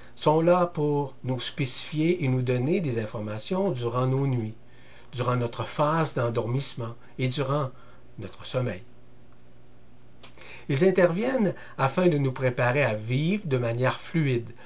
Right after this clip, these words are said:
de manière simple et sans friction d'aucune sorte. Ils veillent donc à structurer nos chakras, nos corps subtils,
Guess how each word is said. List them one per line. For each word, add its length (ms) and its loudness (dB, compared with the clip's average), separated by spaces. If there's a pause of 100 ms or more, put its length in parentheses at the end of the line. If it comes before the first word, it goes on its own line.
(120)
de 60 2
manière 460 2
simple 460 -4 (300)
et 60 -2
sans 260 -2
friction 600 -4 (320)
d'aucune 280 -6
sorte. 440 -12 (800)
Ils 180 2
veillent 340 4
donc 480 2
à 100 -2
structurer 680 0
nos 140 4
chakras, 640 0 (420)
nos 160 2
corps 460 0
subtils, 720 0